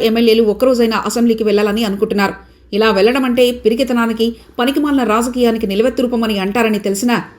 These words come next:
ఆయన తగ్గలేదు. ఇప్పుడు తాను అలా తగ్గకపోతే రేపు తన పార్టీకి ఉన్న ఎమ్మెల్యేల కౌంట్ జీరో అయిపోతుంది.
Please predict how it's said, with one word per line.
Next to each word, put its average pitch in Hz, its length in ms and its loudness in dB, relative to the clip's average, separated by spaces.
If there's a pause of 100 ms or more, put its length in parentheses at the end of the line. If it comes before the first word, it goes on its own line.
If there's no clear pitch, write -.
(160)
ఆయన 196 160 -2
తగ్గలేదు. 196 480 0 (560)
ఇప్పుడు 269 200 -4
తాను 269 240 -2
అలా 233 180 2
తగ్గకపోతే 233 760 0 (120)
రేపు 226 180 0
తన 247 120 0
పార్టీకి 247 400 -4
ఉన్న 262 140 -2
ఎమ్మెల్యేల 240 460 0
కౌంట్ 233 480 -4
జీరో 226 160 2
అయిపోతుంది. 202 440 -4